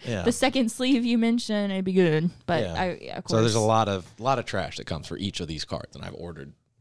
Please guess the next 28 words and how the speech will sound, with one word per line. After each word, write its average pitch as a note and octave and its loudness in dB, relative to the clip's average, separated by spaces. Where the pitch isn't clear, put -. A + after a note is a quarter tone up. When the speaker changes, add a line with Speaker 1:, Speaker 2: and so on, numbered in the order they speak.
Speaker 1:
you E2+ -20
know, E2 -20
Speaker 2:
How G3+ -8
Speaker 1:
a - -2
Speaker 2:
much B3+ -2
Speaker 1:
lot - -6
Speaker 2:
is C4+ -4
Speaker 1:
of G#3 0
Speaker 2:
a - 0
Speaker 1:
cards. - -10
Speaker 2:
de-, - -4
how - -2
many F#4 -6
cards F#3+ -4
are F#3+ -6
in F#3+ -4
a - -4
deck? E3 -6
Speaker 1:
Sixty. - -4
Speaker 2:
Oh, E3+ -6
okay, B3 -4
yeah, F4 -4
that's - -10
a - -8
lot - -8
of - -12
Speaker 1:
Fifteen G#2 -2
Speaker 2:
trash, F#2 -4